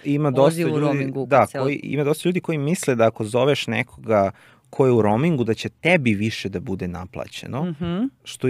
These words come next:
Speaker 1: mislim, isto nije, apsolutno nije tačno. Am, njemu će biti naplaćeno ako nema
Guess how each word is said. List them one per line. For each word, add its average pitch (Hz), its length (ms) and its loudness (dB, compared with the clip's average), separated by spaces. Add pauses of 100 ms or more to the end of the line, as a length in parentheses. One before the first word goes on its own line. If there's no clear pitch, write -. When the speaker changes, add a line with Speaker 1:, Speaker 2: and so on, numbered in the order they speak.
Speaker 1:
mislim, 127 420 -2
isto 117 220 -2
nije, 87 280 -2 (160)
apsolutno 107 440 -4
nije 92 160 -4
tačno. - 520 -12 (220)
Am, 95 520 -4 (460)
njemu 120 320 -4
će - 140 -20
biti 92 240 -14
naplaćeno 107 520 -12
ako 107 180 -12
nema 92 420 -8